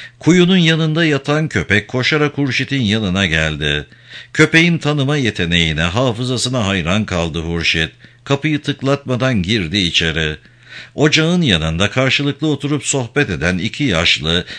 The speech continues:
babası Cemal ile analığı Rukiye sevinç ve şaşkınlıkla ayağa kalktılar. Cemal, Hurşit'in Abbas'la birlikte teslim olduğunu abisi Neşat'tan öğrenmiş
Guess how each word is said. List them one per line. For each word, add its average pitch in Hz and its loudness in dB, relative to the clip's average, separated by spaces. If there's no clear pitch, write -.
babası 143 2
Cemal 127 2
ile 104 0
analığı 104 0
Rukiye 90 -2
sevinç 131 -2
ve 139 2
şaşkınlıkla 110 0
ayağa 87 2
kalktılar. 78 -4
Cemal, 165 4
Hurşit'in 151 0
Abbas'la 123 -2
birlikte 90 -2
teslim 113 0
olduğunu 82 -2
abisi 117 0
Neşat'tan 113 0
öğrenmiş 85 0